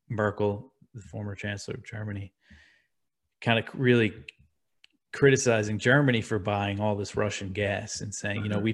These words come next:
Speaker 1: pay for your defense." It's not, "Oh, you're buying all this Russian gas. We don't need to defend you from Russia. We can just be friends with Russia." You know, the narrative was, uh, "If you're buying all this gas from Russia and we're paying for your defense, it's like, either cut down your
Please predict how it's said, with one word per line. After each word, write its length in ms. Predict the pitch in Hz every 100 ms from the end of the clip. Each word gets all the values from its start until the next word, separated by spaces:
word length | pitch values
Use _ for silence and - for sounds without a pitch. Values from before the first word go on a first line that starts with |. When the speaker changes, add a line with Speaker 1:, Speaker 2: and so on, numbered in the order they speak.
| -
Speaker 1:
pay 80 | 110
for 160 | 104 104
your 140 | 101
defense." 420 | 95 - 104 101
It's 200 | 107 -
not, 360 | 123 113 107 - - - _ _ -
"Oh, 160 | 185
you're 140 | 120 120 139
buying 140 | 139
all 80 | 131
this 160 | 120 -
Russian 280 | 135 127 104
gas. 400 | 110 143 120 110
We 80 |
don't 120 | 123 156
need 160 | 113
to 60 | 107
defend 340 | 95 - 104
you 60 | 101
from 200 | - 98 101
Russia. 220 | 107 127
We 140 | 110
can 140 | 98 101
just 180 | 98 -
be 80 | 101
friends 200 | 110 117
with 120 | 107 101
Russia." 320 | 104 - 95 - - 120
You 40 |
know, 120 | 113
the 80 | 101 104 101
narrative 360 | 98 95 95
was, 500 | 98 98 95 95 - - _ _ _ _ _ _ _ -
uh, 360 | 98 95 98 -
"If 180 | 117 131
you're 120 | 131 117
buying 340 | 117 113 110
all 160 | 113 113
this 180 | 113 -
gas 280 | 110 110 -
from 160 | 107
Russia 340 | 113 117 - 110
and 160 | 101
we're 140 | 98 110 -
paying 180 | 104 104
for 140 | -
your 100 | 101
defense, 500 | 101 - 104 101 -
it's 120 | -
like, 200 | 107 98 - - - -
either 180 | 113 110
cut 220 | - 110
down 240 | 110 107
your 340 | 104 101 98